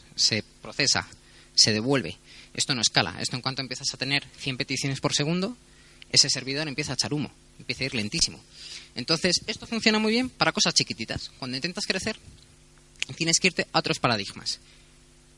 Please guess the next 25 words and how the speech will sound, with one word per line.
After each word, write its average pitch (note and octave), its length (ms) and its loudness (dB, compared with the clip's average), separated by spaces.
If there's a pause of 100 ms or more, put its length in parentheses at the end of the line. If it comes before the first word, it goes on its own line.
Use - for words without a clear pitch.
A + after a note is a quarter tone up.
(460)
¿Cuál C#3 180 4
hemos D3 220 0
dicho D#3+ 220 -4
el C3+ 40 -12
primero? E3+ 340 -4 (560)
Pues, - 300 4 (680)
eh, C3 320 -10 (120)
antes F3 320 6
he E3 80 8
dicho, C3+ 340 0
hay D#3+ 160 4
dos D#3 280 0
formas G3 260 4
de E3 80 2
solucionar C#3 380 0
las B2 140 0
cosas. - 340 -2 (300)
Lo C#3 60 0
primero, C3+ 320 2
dividir C3 360 0
todo C#3 240 0
en A2 100 -6
tareas C#3 300 -2
más F3 140 -4
pequeñas F#3+ 440 -6